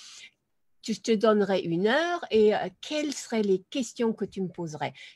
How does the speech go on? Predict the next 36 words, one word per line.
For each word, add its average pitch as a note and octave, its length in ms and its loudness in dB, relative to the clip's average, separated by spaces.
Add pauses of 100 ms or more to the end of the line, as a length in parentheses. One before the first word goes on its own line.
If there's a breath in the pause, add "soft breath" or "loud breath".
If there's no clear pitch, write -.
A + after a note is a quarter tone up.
Qu'est-ce D#4 200 -6
que D#4 80 -2
tu C4 180 0
me A3+ 120 6
demanderais A3+ 1040 0
de F#3+ 140 0
t'apprendre F#3 720 -2
ou D#3 40 -6
de D3+ 140 -10 (100)
partager G3+ 480 -2
avec F3 220 -6
toi A3 260 -2
de G#3+ 120 -6
ce - 120 -14
que - 80 -8
moi, F#3+ 320 -2 (360 soft breath)
je G3 120 -2
sais ? - 300 -4 (500 loud breath)
Ça, - 280 0
ça C4 160 0
m'intéresse. G#3 640 -4 (460 loud breath)
Pourquoi ? D#4 380 0 (140)
Parce D#4 180 -6
que C4+ 120 -6
je B3 120 -2
suis D#4+ 380 -6
en B3 140 0
train C#4+ 340 -2
de G#3 460 4
réfléchir A#3 880 -2 (500 loud breath)
à A3 160 2
créer A#3+ 680 -2
un F#3+ 160 0
mini D4 540 0
cours B3+ 640 -6 (120)
gratuit, G3 760 -2